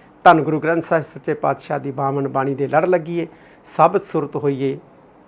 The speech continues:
ਦਸਤਾਰ ਧਾਰੀ ਹੋਈਏ, ਔਰ ਹਰ ਸਿੱਖ, ਚਾਹੇ ਉਹ ਬੀਬੀ ਹੈ, ਬਜ਼ੁਰਗ ਹੈ, ਬੱਚਾ ਹੈ,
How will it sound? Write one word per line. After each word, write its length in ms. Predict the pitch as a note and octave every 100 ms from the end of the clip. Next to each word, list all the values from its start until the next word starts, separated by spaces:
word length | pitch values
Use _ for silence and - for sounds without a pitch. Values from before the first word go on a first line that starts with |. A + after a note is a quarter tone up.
| - -
ਦਸਤਾਰ 540 | D3 C#3 - E3+ F3+ - - _ - -
ਧਾਰੀ 280 | D3 F3+
ਹੋਈਏ, 320 | D3+ D3+ C3+ C#3+ - - - - - - - - - - _ - - - -
ਔਰ 120 | D#3+ D3+
ਹਰ 320 | - C#4 B3
ਸਿੱਖ, 440 | - A3+ A3 - - _ - _ _ - - - - -
ਚਾਹੇ 220 | D3 C#3+
ਉਹ 80 | C3+
ਬੀਬੀ 460 | C3+ D3 D#3 C#3+
ਹੈ, 160 | C3 C#3 - - _ _ _ - -
ਬਜ਼ੁਰਗ 420 | C#3 D3+ E3 C#3
ਹੈ, 220 | C3+ C3+ C#3+
ਬੱਚਾ 380 | C#3 - F3 C#3+
ਹੈ, 260 | C3 B2+